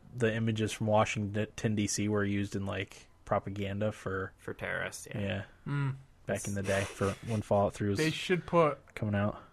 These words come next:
Speaker 3: option to piss on Fenway Park for your character, 'cause I've
Speaker 1: Pro-
Speaker 3: always wanted to do that.
Speaker 1: Yeah, yeah, yeah.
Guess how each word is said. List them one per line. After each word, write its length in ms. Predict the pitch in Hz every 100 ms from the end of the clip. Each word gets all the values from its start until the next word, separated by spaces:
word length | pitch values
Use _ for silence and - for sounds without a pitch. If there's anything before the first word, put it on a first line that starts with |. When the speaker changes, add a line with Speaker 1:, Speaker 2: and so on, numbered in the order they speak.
| -
Speaker 3:
option 540 | 135 135 - 143 131
to 220 | 131 135 123 -
piss 320 | - 135 -
on 140 | 123
Fenway 420 | 131 139 131 127
Park 380 | 120 - 120 107
for 100 | -
your 120 | - 127
character, 420 | - 120 - 127
'cause 160 | 143
I've 120 | 151 151
Speaker 1:
Pro- 80 |
Speaker 3:
always 200 | 160 156
wanted 320 | 143 135 127 120
to 40 |
do 180 | 131 123
that. 180 | 90 92
Speaker 1:
Yeah, 260 | 120 95 92
yeah, 200 | - -
yeah. 60 | -